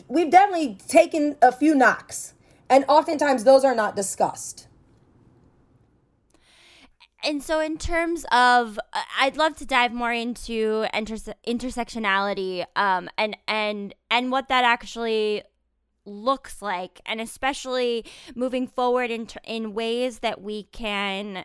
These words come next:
Speaker 2: we can impact those communities, and we can make futures better for Black women, Black, Indigenous, people of color. Um,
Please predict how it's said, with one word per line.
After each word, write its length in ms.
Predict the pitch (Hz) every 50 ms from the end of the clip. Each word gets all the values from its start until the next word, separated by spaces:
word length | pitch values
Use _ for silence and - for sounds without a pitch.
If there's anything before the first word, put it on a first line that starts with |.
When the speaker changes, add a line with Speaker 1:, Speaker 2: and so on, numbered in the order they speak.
| - _ _
Speaker 2:
we 260 | - 214 214 240 240
can 560 | - - - 247 247 269 277 277 277 254 226 - _ -
impact 720 | - 254 262 285 269 - - - - - - - - 214 - _
those 240 | - 226 226 214 -
communities, 760 | - 226 214 208 208 208 202 196 175 196 196 185 185 202 - -
and 140 | - 208 208
we 100 | 214 208
can 520 | - - - 262 254 262 269 262 254 247
make 400 | 247 240 233 - _ - - - - _ _ _ _ _ _ _
futures 520 | _ - 247 294 311 - - 240 226 214
better 440 | 190 - 220 226 240 233 226 202 202
for 220 | - - 202 208
Black 460 | 202 - 208 208 208 202 - - - 196
women, 560 | 214 202 202 196 190 190 180 180 190 185 - - - - -
Black, 240 | 233 233 190 190 -
Indigenous, 500 | 208 202 208 208 190 208 - 196 190 -
people 300 | - - 226 - - 180
of 160 | 175 180 -
color. 500 | - 196 208 214 208 202 190 190 185 180 - - - - - -
Um, 540 | - 220 220 220 214 196 190 190 196 190